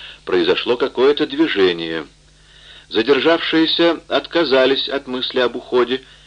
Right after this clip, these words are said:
и медленно подвигались ближе к сцене, словно железные опилки — притягиваемые магнитом. В мгновение ока смятение Жака исчезло, испарилось, не оставив никакого следа.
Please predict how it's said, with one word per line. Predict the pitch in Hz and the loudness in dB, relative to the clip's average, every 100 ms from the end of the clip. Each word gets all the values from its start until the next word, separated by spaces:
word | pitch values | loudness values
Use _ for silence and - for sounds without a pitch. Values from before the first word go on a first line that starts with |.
| _ _ _ | _ _ _
и | 107 107 | -4 -2
медленно | 120 156 165 165 165 | 2 2 2 -2 -4
подвигались | 165 156 123 120 139 151 151 | -2 -2 -2 0 2 2 0
ближе | 95 101 139 170 | -4 -6 -4 -4
к | - | -6
сцене, | - - 117 107 104 104 | -10 -6 0 2 2 -2
словно | - 95 95 98 | -4 -4 -4 -4
железные | 92 104 117 113 107 107 | -4 2 2 0 -2 -2
опилки — | 104 - 320 359 - 180 - - - - | -2 -2 -2 -2 -4 -4 -6 -20 -20 -8
притягиваемые | - 104 - 139 135 147 151 147 151 | -6 -2 2 2 0 0 -2 -2 -4
магнитом. | 156 156 90 92 - 87 78 _ _ _ _ _ _ _ _ _ _ | -4 -6 -6 -10 -6 -8 -8 _ _ _ _ _ _ _ _ _ _
В | - 82 | -20 -16
мгновение | 82 95 110 143 139 135 | -6 -2 2 2 2 0
ока | 120 151 165 | 2 2 0
смятение | 147 113 113 - 143 147 143 | -6 -4 -6 0 0 0 -2
Жака | 127 127 131 127 | 0 0 0 -2
исчезло, | 110 107 - - 135 147 160 160 - - - - | -4 -4 -4 0 0 0 -6 -10 -18 -20 -20 -10
испарилось, | - - 113 98 117 147 170 - - - - | -6 -2 0 2 2 0 0 -4 -8 -14 -6
не | 107 | -2
оставив | 113 - 131 143 - | -2 -2 -2 -2 -4
никакого | 139 131 147 139 | -8 -6 -2 -2
следа. | 135 135 143 110 82 | -4 -6 0 0 0